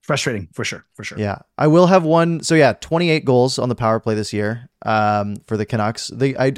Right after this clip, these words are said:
Speaker 2: did just notice on the N H L stats page, the Canucks are the only team in the league to not allow a shorthanded goal this year.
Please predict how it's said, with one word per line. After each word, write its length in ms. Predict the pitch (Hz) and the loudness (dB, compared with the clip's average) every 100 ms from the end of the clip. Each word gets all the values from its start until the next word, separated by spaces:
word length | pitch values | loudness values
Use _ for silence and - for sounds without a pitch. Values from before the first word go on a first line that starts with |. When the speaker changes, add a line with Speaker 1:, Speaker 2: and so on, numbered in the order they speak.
| 131 | 0
Speaker 2:
did 180 | 131 165 | 0 -2
just 160 | 160 | 0
notice 240 | 143 143 127 | 0 -2 -2
on 40 | |
the 60 | 127 | -2
N 40 | |
H 100 | 123 | -2
L 60 | 113 | -2
stats 320 | 120 117 - | -2 -2 -2
page, 160 | 104 98 | -6 -4
the 60 | |
Canucks 240 | 123 135 135 | -6 -6 -6
are 40 | |
the 140 | 131 - | -8 -4
only 320 | 139 190 220 | -4 -2 -4
team 340 | - 156 165 | -4 -4 -2
in 40 | 160 | 0
the 80 | |
league 260 | 135 147 127 | 0 0 -2
to 100 | - | -4
not 240 | 117 117 131 | 0 2 2
allow 280 | 123 123 | 2 2
a 60 | 113 | 0
shorthanded 540 | - 127 120 120 110 | 2 0 2 0 -2
goal 400 | 98 117 120 - _ | -2 -2 -2 -4 _
this 240 | - 104 - | -12 -10 -8
year. 260 | 87 - | -8 -8